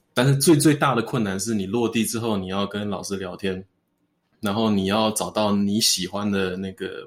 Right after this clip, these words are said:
project，因为博士班一签就是一个四年、五年的合约，如果你，就是你像卖身契啊，你签了之后发现说，啊，你不爱，那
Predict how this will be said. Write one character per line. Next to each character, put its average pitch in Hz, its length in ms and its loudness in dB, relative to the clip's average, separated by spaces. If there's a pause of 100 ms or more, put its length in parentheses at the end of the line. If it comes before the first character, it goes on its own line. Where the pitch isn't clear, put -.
project， 101 440 -2 (720)
因 117 120 0
为 123 80 2
博 107 200 0
士 110 100 0
班 113 200 2
一 117 100 2
签 107 320 2
就 107 100 2
是 101 500 0 (300)
一 104 140 -8
个 101 320 -2
四 110 260 2
年、 92 380 0
五 92 120 -6
年 90 180 -4
的 95 100 -4
合 90 220 -6
约， 90 240 -8 (800)
如 110 160 4
果 117 120 6
你， 92 400 4
就 139 140 2
是 143 60 8
你 120 60 8
像 127 180 4
卖 120 160 4
身 110 220 4
契 107 260 2
啊， 73 160 -6
你 104 120 -4
签 120 200 0
了 123 120 2
之 113 120 2
后 113 120 6
发 113 160 2
现 107 180 2
说， 113 460 2
啊， 107 100 -4
你 92 240 -2
不 - 80 -10
爱， 101 300 0 (680)
那 104 320 2